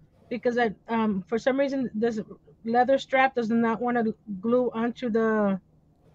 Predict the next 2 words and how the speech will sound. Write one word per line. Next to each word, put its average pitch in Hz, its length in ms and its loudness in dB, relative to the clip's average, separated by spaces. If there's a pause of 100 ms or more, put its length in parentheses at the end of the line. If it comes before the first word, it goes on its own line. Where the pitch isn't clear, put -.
(1500)
the 214 180 2
cardboard 269 760 6